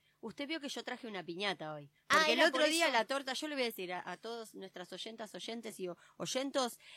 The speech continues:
Speaker 1: eh, la torta me la hicieron desastre. Cuando la fui a cortar estaba chupada por Paula, había pasado los dedos.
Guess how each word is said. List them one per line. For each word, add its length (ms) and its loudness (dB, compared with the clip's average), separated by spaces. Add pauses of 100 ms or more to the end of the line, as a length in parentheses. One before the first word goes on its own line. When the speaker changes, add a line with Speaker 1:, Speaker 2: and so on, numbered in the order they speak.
(140)
Speaker 1:
eh, 300 2
la 160 6
torta 400 4
me 100 0
la 80 -2
hicieron 460 -4
desastre. 640 -2
Cuando 240 -4
la 100 0
fui 160 -2
a 80 2
cortar 340 -2
estaba 360 -4
chupada 520 -2
por 200 -6
Paula, 340 -2
había 180 4
pasado 380 2
los 160 -2
dedos. 300 0